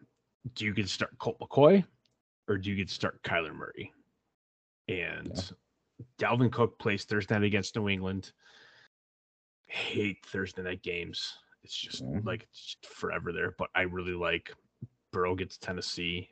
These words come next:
Speaker 1: McCaffrey's in New Orleans, E T N gets Baltimore. Kamara gets San Francisco. Geno's at fucking the Raiders. Sam's got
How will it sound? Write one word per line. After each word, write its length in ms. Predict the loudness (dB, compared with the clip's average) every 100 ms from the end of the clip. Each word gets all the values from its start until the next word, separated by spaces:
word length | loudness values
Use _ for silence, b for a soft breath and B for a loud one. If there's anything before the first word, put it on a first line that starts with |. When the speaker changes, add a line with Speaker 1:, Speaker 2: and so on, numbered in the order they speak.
| _
Speaker 1:
McCaffrey's 640 | -10 -2 0 0 0 -8 -8
in 120 | -6
New 80 | -4
Orleans, 520 | -4 -4 -6 -8 -12
E 120 | -12
T 180 | -10 -8
N 80 | -6
gets 180 | -8 -10
Baltimore. 840 | -6 -4 -4 -8 -6 0 2 0 _ B B B B B B -8
Kamara 440 | -6 -4 0 2
gets 200 | 0 -4
San 180 | -4 -6
Francisco. 920 | -6 -6 -4 -4 -2 2 4 6 4 2 _
Geno's 560 | 0 0 0 -2 -2 -2
at 100 | -6
fucking 420 | -4 -4 -2 0
the 100 | 0
Raiders. 800 | 2 2 4 2 2 0 -2 -4 _ _ _ _ -2
Sam's 380 | 2 4 2 0
got 120 | -6